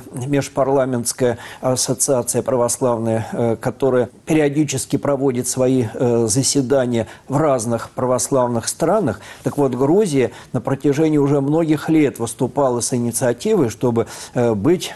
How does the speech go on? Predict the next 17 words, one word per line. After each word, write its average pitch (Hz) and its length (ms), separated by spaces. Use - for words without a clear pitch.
э, 117 300
гостеприимной 143 800
страной 131 520
для 123 220
этих 113 280
делегаций, 113 720
э, 120 180
чтобы 117 320
город 117 300
Тбилиси 127 560
принял 139 420
эту 123 340
межпарламентскую 127 1080
православную 120 680
ассамблею. 120 420
И 131 100
вот, 143 280